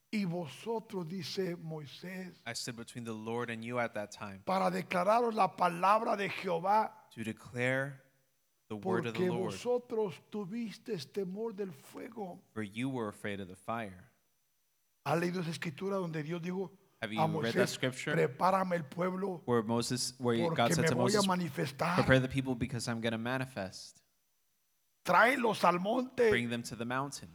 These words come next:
Speaker 1: porque yo quiero hablar con ellos,
Speaker 2: because
Speaker 1: ¿sí o
Speaker 2: I
Speaker 1: no?
Speaker 2: want to speak with them.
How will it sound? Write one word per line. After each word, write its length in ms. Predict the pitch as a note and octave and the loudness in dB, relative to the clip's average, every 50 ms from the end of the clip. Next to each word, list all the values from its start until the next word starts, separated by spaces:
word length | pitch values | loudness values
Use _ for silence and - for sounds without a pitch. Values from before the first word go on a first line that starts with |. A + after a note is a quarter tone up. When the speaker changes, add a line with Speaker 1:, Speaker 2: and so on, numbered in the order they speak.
| - - - | -18 -6 -4
Speaker 1:
porque 340 | F#3+ F#3 C3+ - F#3+ G3+ | -2 -2 -2 -2 -2 0
yo 140 | G#3+ A#3 A#3+ | 2 2 0
quiero 260 | - - A#3 B3+ A#3 | 0 2 4 4 4
hablar 300 | A3 A3+ A#3+ B3 A#3 - | 6 6 6 6 6 4
con 200 | - A3 G#3+ G#3 | -2 -4 -2 0
ellos, 260 | A3+ B3+ C4+ B3+ B3 A#3 | 2 2 2 2 2 0
Speaker 2:
because 100 | A2+ - | 2 2
Speaker 1:
¿sí 40 | A2+ A2+ | 2 2
o 40 | |
Speaker 2:
I 20 | A#2 | 4
Speaker 1:
no? 80 | A#2+ | 4
Speaker 2:
want 140 | B2 B2 B2 | 2 2 2
to 100 | - G#2+ | 0 -2
speak 420 | - - - - - - D#3+ - - | 0 -2 -2 0 -2 -4 -4 -4 -10
with 160 | A2 - _ | -12 -12 _
them. 140 | F#2+ E2+ | -20 -20